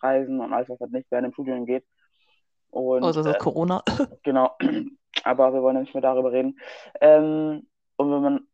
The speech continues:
Speaker 1: äh, aber dafür ist halt die wirkliche Sache, da kommt dann halt dafür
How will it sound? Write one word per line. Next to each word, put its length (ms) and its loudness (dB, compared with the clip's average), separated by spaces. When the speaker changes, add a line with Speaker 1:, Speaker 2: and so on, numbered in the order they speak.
Speaker 1:
äh, 360 6
aber 180 4
dafür 320 4
ist 60 -2
halt 120 4
die 60 -2
wirkliche 260 -12
Sache, 380 2
da 80 -14
kommt 180 -8
dann 140 -2
halt 260 0
dafür 300 -6